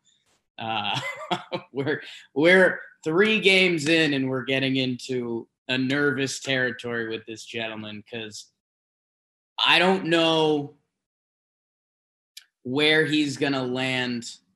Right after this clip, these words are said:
on a Yankees heartbreak scale at some point. Uh, 'cause, I mean, it, you know, flash forward four months from now, whatever happens, happens. Like, Anthony Rizzo kind of can't be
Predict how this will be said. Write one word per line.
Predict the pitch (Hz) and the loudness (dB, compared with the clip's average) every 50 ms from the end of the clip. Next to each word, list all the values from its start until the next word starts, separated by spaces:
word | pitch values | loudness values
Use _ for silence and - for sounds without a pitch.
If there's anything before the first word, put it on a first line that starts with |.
| _ _ _ _ _ _ _ _ _ _ _ _ _ _ _ - | _ _ _ _ _ _ _ _ _ _ _ _ _ _ _ -4
on | 131 131 131 127 | -2 0 0 0
a | 123 | 0
Yankees | 123 120 123 123 123 123 117 - 127 123 120 113 113 - - - - | 0 0 0 0 0 -2 -4 -4 -6 -6 -6 -6 -8 -12 -14 -16 -20
heartbreak | - - - 131 135 131 - - - - 135 131 131 127 - | -16 -8 -4 -4 -4 -4 -6 -10 -8 -4 -2 -2 -2 -2 -4
scale | - - - 135 131 127 127 123 120 117 | -8 -6 -2 0 0 2 0 0 -2 -4
at | 110 104 - | -6 -8 -10
some | - - 135 135 139 143 135 | -10 -6 -4 -2 -2 -2 -4
point. | - - 151 151 156 160 156 - _ _ _ _ _ _ _ _ _ _ _ _ _ _ - | -6 -8 -6 -6 -4 -6 -8 -10 _ _ _ _ _ _ _ _ _ _ _ _ _ _ -12
Uh, | 113 113 113 110 110 110 107 110 - - | -8 -6 -4 -4 -2 -2 -2 -4 -6 -6
'cause, | - 139 135 | -6 -4 -2
I | 139 143 | 0 0
mean, | 139 139 135 | 0 0 0
it, | 135 127 120 - - | 0 -2 -4 -8 -8
you | 160 170 151 | -6 -6 -4
know, | 123 113 107 104 - _ _ _ _ _ _ _ _ | -4 -4 -6 -8 -12 _ _ _ _ _ _ _ _
flash | - - 151 165 165 165 160 - | -8 -2 2 4 4 4 2 0
forward | - 160 160 151 151 147 143 139 123 | 0 0 2 2 2 2 0 -2 -4
four | - - 156 156 147 139 | -4 -4 -2 0 0 2
months | 139 135 135 131 127 - | 2 2 0 0 -2 -6
from | - 131 127 | -6 -4 -2
now, | 123 123 120 | -2 -2 -2
whatever | 120 120 127 127 120 123 120 | 0 2 2 2 0 0 0
happens, | 127 123 120 - - 113 110 - | 2 2 2 0 -2 -8 -8 -2
happens. | - 127 123 120 117 - 117 107 107 101 - - - - | 2 2 2 2 2 -2 -6 -10 -10 -10 -12 -14 -14 -12
Like, | 107 107 104 101 - _ _ _ _ _ _ _ - - | -10 -10 -10 -10 -12 _ _ _ _ _ _ _ -2 2
Anthony | 143 156 139 147 147 147 | 2 2 2 2 2 2
Rizzo | 143 143 139 131 135 127 | 2 2 2 0 0 -4
kind | - - - 131 131 135 139 139 | -4 -4 -2 0 2 2 2 0
of | 131 135 - | 0 -4 -6
can't | - 147 151 151 - - - | -4 -2 -2 -2 -2 -4 -2
be | 156 156 156 160 156 156 | -2 0 0 0 0 -2